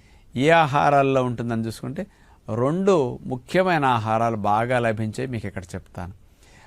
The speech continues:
మిగతా అన్నిట్లో ఏదో, ఆ, ఫైవ్ మైక్రోగ్రామ్స్, ఫోర్ మైక్రోగ్రామ్స్, త్రీ మైక్రోగ్రామ్స్, టెన్ మైక్రోగ్రామ్స్, ఇట్లా రకరకాలుగా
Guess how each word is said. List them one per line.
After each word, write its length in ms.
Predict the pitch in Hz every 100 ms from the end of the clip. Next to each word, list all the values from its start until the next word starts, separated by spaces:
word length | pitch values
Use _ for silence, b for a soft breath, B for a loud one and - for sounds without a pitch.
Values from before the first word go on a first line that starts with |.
| b
మిగతా 460 | 98 113 143 175 202
అన్నిట్లో 520 | 190 196 190 214 196
ఏదో, 200 | 190 185 b b b 147
ఆ, 340 | 139 131 131 b _ -
ఫైవ్ 260 | 147 156 147 143
మైక్రోగ్రామ్స్, 800 | 143 143 143 131 131 127 123 127 120 127 -
ఫోర్ 240 | 175 170 160
మైక్రోగ్రామ్స్, 720 | 147 143 139 131 131 123 127 123
త్రీ 120 | 156 175 175
మైక్రోగ్రామ్స్, 720 | 165 147 151 143 135 127 120 123 -
టెన్ 180 | 156 180
మైక్రోగ్రామ్స్, 720 | 170 160 165 147 139 131 123 143
ఇట్లా 200 | - 196 165
రకరకాలుగా 640 | 143 143 135 135 127 127